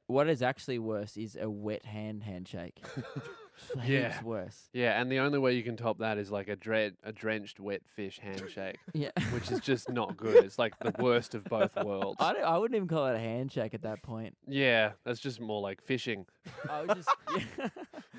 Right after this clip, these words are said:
Speaker 2: <laughs>
Speaker 1: I would, yeah. Like, w-, so when that happens, it's like, uh, y-, you know what's worse? You can tell when it's sweat as opposed to water for some reason.
Speaker 2: Yeah, you
Speaker 1: Because
Speaker 2: can just tell.
Speaker 1: water's usually cold. It's like, "Oh, this person's washed their hands recently."
Speaker 2: Mm.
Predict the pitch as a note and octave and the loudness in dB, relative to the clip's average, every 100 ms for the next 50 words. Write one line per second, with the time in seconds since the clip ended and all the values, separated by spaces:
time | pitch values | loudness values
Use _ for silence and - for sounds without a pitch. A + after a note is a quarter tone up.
0 | C4 B2 A#2 D#3+ G3 G#3 F3 D3+ D3 - | -12 -10 -6 -6 -4 -6 -6 -6 -4 -6
1 | - - - G3 F#3 B2 - - A3 G3 | -6 -10 -6 -6 -6 -10 -16 -10 -8 -6
2 | A#3 B3 B3+ A#3+ D#3+ D#3+ D3+ - D3 - | -6 -6 -8 -8 -8 -10 -12 -12 -12 -10
3 | D#3 C#3+ - _ _ _ _ _ _ - | -6 -6 -8 _ _ _ _ _ _ -6
4 | F3 D#3+ F3 F3+ A#3 G#3 D3 F3+ - D#3+ | -2 -2 -4 -4 -4 -4 -2 -4 -4 -6
5 | E3 E3+ E3+ F3 G#3 G#3 G3+ F3 C3+ - | -6 -6 0 2 2 0 -2 -4 -8 -12
6 | - C3 C3+ - _ C3 B2+ A#2+ C3 B2+ | -4 0 0 0 _ -4 -4 -2 0 0
7 | - A#2+ A2 A2+ A#2 A2 A#2+ - A#2 A2+ | -2 -10 -6 -6 -6 -8 -12 -10 -8 -6
8 | G#2+ A2 G2 - - _ C3+ D#3+ E3 E3 | -8 -10 -14 -16 -20 _ 4 8 10 10
9 | D#3+ D3+ C#3+ C#3+ F3 E3 F#3 - C3+ C#3 | 8 8 4 2 2 2 0 0 4 6
10 | B2 A#3 E3+ D3+ C#3 E3 D#3 D3 B2+ D3+ | 8 6 0 -4 0 0 0 -4 0 0
11 | C3 B2 A#2+ F#3+ G3 G3+ F#3+ D#3+ C#3+ B2+ | 0 -2 -2 0 0 -2 -2 -2 -4 -6
12 | C#3 D3 C#3 B2 C3+ D#3 D3 B2 A#2+ B2 | -6 -4 -6 -6 -6 -8 -6 -6 -4 -4
13 | C3 A#2 A2 | -4 -4 -6